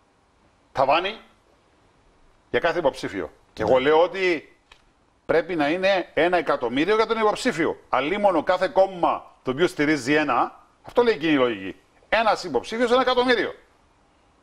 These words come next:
Speaker 1: Αλλήμον, αν κάποιοι
Speaker 2: Ε, είναι
Speaker 1: υποψήφιοι στηρίζουν
Speaker 2: αδιευκρίνιστο αυτό ακόμα.
Speaker 1: Νομίζω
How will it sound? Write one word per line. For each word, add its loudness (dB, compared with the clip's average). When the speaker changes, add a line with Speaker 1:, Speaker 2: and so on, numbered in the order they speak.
Speaker 1:
Αλλήμον, 0
αν 2
κάποιοι 2
Speaker 2:
Ε, 0
είναι 0
Speaker 1:
υποψήφιοι 4
στηρίζουν 2
Speaker 2:
αδιευκρίνιστο -2
αυτό -8
ακόμα. -8
Speaker 1:
Νομίζω 0